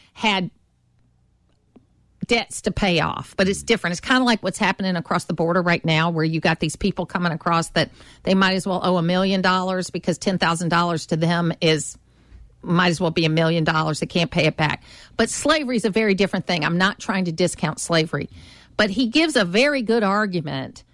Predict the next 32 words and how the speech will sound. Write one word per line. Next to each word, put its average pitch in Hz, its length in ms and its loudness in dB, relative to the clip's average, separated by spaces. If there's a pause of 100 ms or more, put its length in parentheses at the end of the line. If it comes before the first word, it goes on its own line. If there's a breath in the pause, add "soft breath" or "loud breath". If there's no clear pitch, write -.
It's 180 120 -12
called 202 200 0
The 185 80 -2
New 214 220 2
Americans 160 500 0
by 156 140 -2
Michael 160 320 -2
Barone, 156 440 0 (360 loud breath)
about 185 400 0 (340 soft breath)
the 185 100 0 (100)
progress, 202 1080 -2 (140)
measuring 240 580 2
the 208 80 -2
progress 185 460 -2
that 175 120 -2
African 175 380 -2
Americans 160 460 0
have 160 80 -2
made 156 340 2
since - 500 -2
the 190 140 -2
law 185 360 2
became 151 420 -2
fair, 113 340 -4 (300 soft breath)
Voting 180 260 2
Rights 165 300 -2
Act, 151 320 0 (240)
Civil 165 320 -2
Rights 147 300 -2
Act, - 360 -6 (600 soft breath)
and 170 320 0 (180 soft breath)
what 196 380 2